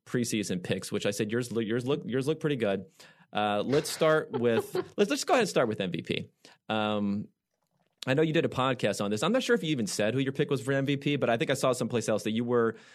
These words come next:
Speaker 1: you were, you were taking the chalk and picking Mahomes, I believe, at the beginning of the season.
Speaker 2: Yes, I picked him. Yeah, definitely.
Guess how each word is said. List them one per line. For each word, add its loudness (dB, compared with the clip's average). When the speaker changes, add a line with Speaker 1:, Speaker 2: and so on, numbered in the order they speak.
Speaker 1:
you 0
were, 0
you 0
were 4
taking 2
the 0
chalk 0
and -4
picking 0
Mahomes, -2
I 0
believe, -2
at -6
the -4
beginning 0
of -2
the -2
season. 0
Speaker 2:
Yes, 2
I 2
picked 0
him. 2
Yeah, 0
definitely. -4